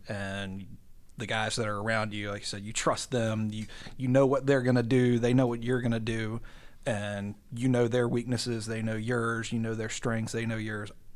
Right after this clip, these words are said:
Everything just works the way that it, it's supposed to. Uh, and being in here and those post-training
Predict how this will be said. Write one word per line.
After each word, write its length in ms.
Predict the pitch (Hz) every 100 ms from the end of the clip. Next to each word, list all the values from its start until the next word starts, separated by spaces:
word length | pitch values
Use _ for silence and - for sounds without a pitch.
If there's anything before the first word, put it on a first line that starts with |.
| -
Everything 720 | 131 120 120 127 117 110 107 - - - - - - - - -
just 340 | 139 117 - - - - - - - - - 113
works 400 | 117 120 110 - -
the 100 | 117
way 200 | 110 110
that 180 | 107 107
it, 120 | 101
it's 140 | 117 -
supposed 440 | 104 - 107 -
to. 220 | - 92 95 - - - -
Uh, 240 | - 101 101 - - -
and 320 | 98 101 107 - - - 135
being 220 | 127 131
in 140 | 117 110
here 420 | 120 113 107 107 - - - - - -
and 400 | 110 104 101 104
those 380 | 101 101 104 - - - - - - - - - - - - - - - - - - -
post-training 840 | 143 123 - 143 127 117 110 110